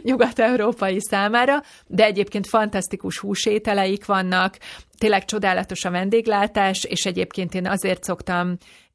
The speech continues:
javasolni, hogyha valaki nyitott arra, hogy, ö, új ízeket kipróbáljon, új régiókba ellátogasson, mert, ö, a szállás is, és az étkezés is nagyjából fele annyiba kerül, mint mondjuk Isztambulban.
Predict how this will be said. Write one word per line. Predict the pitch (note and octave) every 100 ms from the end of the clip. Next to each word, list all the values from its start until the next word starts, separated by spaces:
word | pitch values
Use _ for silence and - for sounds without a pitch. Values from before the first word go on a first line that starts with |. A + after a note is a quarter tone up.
| -
javasolni, | G3+ A3 A3+ - A3 G#3
hogyha | G#3+ G3 - F3+
valaki | F#3+ F#3+ -
nyitott | F#3+ G3+ G#3 F#3+ F#3+
arra, | F#3 F3+ F#3+
hogy, | E3 F3 F3+ F3
ö, | F3+
új | - A3
ízeket | G3+ F#3 - F#3
kipróbáljon, | G3+ F#3+ G3 F3+ F#3 F3+ F3+ F3
új | G#3+ G3+ G3 G3 - -
régiókba | - G#3 A3+ A3+ F#3+ F#3
ellátogasson, | F3+ F#3 G#3 A3+ A#3 A3+ G#3+ - G#3+ G3+ G3+ - -
mert, | - F#3+ F3+ F3 - -
ö, | F#3 F3+ F3+ F3 F3+
a | F3+ -
szállás | A#3 A3+ A3 G3 -
is, | G3 F#3 - -
és | - F3+ -
az | F3+ -
étkezés | A3+ A3 G#3 F#3 F3+ -
is | F#3+ F3
nagyjából | - G3 F3 E3 E3+ F3+
fele | - F3+ E3+
annyiba | E3+ F3 F3+
kerül, | F3 F3+ F3 E3+
mint | F3 E3+
mondjuk | F#3 F#3 -
Isztambulban. | A#3 - A#3 A3+ B3 A#3+ B3 B3+